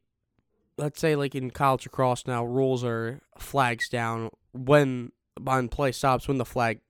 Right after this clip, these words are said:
happens, no matter who has the ball. You have, like, three seconds left. That's probably even worse than what happened, what actually happened, 'cause you have to set up everything. Everyone will be set up. Cornell probably has a timeout left, so they can figure out what to do.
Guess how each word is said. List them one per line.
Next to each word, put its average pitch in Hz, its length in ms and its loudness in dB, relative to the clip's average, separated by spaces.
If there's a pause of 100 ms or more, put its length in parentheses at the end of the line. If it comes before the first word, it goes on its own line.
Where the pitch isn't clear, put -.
happens, 117 440 -8
no 127 140 -2
matter 123 240 0
who 127 80 0
has 120 160 0
the 123 80 -8
ball. 110 320 -2 (460)
You - 80 2
have, 208 100 4
like, 147 160 -8
three 160 240 -4
seconds - 500 -6
left. - 300 -12 (960)
That's 165 280 0 (100)
probably 170 600 0
even 147 420 -4
worse 131 540 -4 (720)
than 123 600 -2 (120)
what 139 240 0
happened, 131 540 0
what 135 160 0
actually 123 400 0
happened, 110 400 -6
'cause 120 160 -14
you 123 100 -2
have 131 220 -2
to - 80 -12
set 143 280 -2
up 156 160 2
everything. 143 440 -2
Everyone 160 340 0
will 170 80 0
be 175 140 -2
set 160 260 0
up. 160 240 0
Cornell 147 400 0
probably 175 280 -2
has 156 120 -6
a 143 60 -14
timeout 147 420 -4
left, 123 220 -4
so - 80 -12
they 147 100 -8
can 151 140 -8
figure 143 260 -2
out 131 100 0
what 131 200 -4
to 120 80 -6
do. 110 240 -4